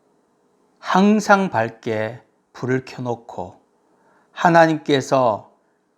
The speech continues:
꺼지지 않는 빛이심을 드러내는 삶을 살게 하여 주옵소서. 그리하여 나로 인하여서 하나님을 이 세상 사람들이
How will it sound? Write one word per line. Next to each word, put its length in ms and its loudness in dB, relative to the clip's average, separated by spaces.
꺼지지 420 4
않는 360 2
빛이심을 840 -10
드러내는 560 2
삶을 680 -10
살게 420 -6
하여 320 -8
주옵소서. 800 -12
그리하여 840 2
나로 440 4
인하여서 760 -4
하나님을 1000 0
이 100 -4
세상 400 0
사람들이 840 -4